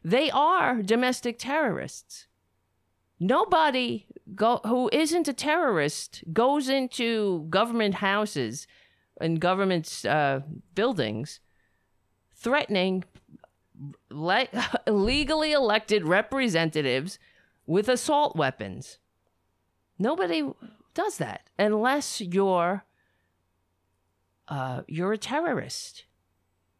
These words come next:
They are terrorists. Oh, they don't like the Black Lives Matter mo-, you know how they always,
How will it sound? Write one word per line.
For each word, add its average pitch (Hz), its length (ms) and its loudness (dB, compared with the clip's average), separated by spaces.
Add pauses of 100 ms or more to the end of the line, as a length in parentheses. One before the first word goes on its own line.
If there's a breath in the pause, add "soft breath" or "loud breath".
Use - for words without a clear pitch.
(680)
They 233 260 0
are 330 200 2
terrorists. 294 1000 -4 (240)
Oh, 294 140 0
they 285 160 2
don't 285 220 2
like 262 420 0
the 196 400 -2
Black 220 320 -2
Lives 233 380 0
Matter 226 360 2
mo-, 240 120 0
you 254 160 0
know 311 100 2
how 302 160 -2
they 220 220 2
always, 208 380 2